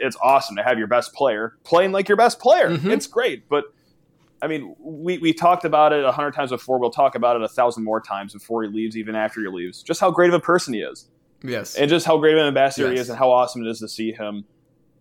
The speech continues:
Speaker 2: Yep.
Speaker 1: smile. I mean,
Speaker 2: Yep.
Speaker 1: yeah. Cheesy, cheesy as hell. Very cheesy.
Speaker 2: <laughs>
Speaker 1: But dang it.
Speaker 2: No.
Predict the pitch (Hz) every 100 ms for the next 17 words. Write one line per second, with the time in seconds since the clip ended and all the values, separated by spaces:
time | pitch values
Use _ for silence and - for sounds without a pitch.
0 | _ 123 117 135 202 160 - - _ 107
1 | 113 113 113 - 135 98 - _ - 233
2 | 226 233 214 208 202 160 113 98 87 -
3 | 165 160 - 123 190 - 165 139 214 285
4 | - 240 - 151 165 170 160 180 -